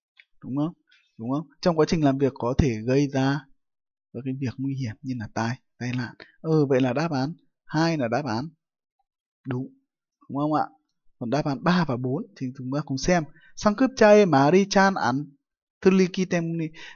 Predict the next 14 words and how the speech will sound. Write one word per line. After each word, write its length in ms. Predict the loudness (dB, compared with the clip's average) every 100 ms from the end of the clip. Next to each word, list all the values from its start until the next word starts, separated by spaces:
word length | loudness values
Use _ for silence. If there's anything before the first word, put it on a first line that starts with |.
| 2
Vì 120 | 4
làm 180 | 4 2
sao 240 | 4 4
ạ? 100 | 4
Không 440 | 0 0 2 2 2
thể 160 | 2
nghe 260 | 2 2 2
rõ 320 | 4 4 4
được 200 | 4 2
lời 280 | 2 2 2
của 120 | 0
cấp, 200 | -2 -2 -2 -6 -6 -10
cấp 120 | -8 2
trên. 380 | 4 4 -2